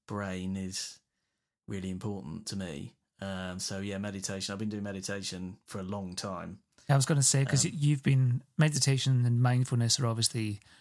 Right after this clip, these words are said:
Speaker 2: massive at the moment, and people are really seeing the benefits of it, and, um, it's quite a trendy thing to be doing, but it's actually been a part of your life for a long time, hasn't it?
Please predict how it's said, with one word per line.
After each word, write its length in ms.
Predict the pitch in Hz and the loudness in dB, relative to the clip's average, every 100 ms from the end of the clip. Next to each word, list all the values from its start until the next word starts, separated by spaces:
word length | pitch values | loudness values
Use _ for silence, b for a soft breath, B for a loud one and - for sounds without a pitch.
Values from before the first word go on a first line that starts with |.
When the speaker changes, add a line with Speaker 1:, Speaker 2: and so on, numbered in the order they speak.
| b b - | b b 0
Speaker 2:
massive 480 | 120 117 113 - 123 | 2 4 4 2 2
at 80 | 123 | -2
the 60 | |
moment, 320 | 110 101 104 | -4 -2 -4
and 80 | 127 | -4
people 240 | 113 110 113 | -4 -2 -2
are 60 | |
really 220 | 107 104 104 | -2 -2 0
seeing 220 | - 107 | 0 0
the 60 | 107 | -4
benefits 440 | 110 110 131 127 | -4 -4 0 0
of 140 | 113 110 | 0 -2
it, 120 | 110 | -6
and, 280 | 107 104 101 B B B B - | -6 -6 -8 B B B B -4
um, 380 | 110 101 98 101 - | -2 -2 -4 -6 -8
it's 80 | - | -6
quite 200 | - - | -4 -4
a 20 | |
trendy 400 | - 117 104 104 | 0 0 2 -2
thing 200 | 113 107 | 0 0
to 100 | 110 | 0
be 60 | 113 | 0
doing, 260 | 120 113 | 0 2
but 180 | 117 - - | 0 -4 -8
it's 200 | 156 143 | 0 2
actually 340 | 131 139 127 | 2 2 0
been 140 | 113 110 | 2 2
a 100 | 110 _ _ | -2 _ _
part 240 | - 127 131 | 0 2 0
of 80 | |
your 140 | 117 113 | -2 0
life 220 | 110 107 | -2 -4
for 100 | - | -4
a 40 | |
long 280 | 113 110 113 | -2 0 0
time, 240 | 110 120 131 | 2 2 2
hasn't 240 | 135 | 2
it? 80 | 120 | 0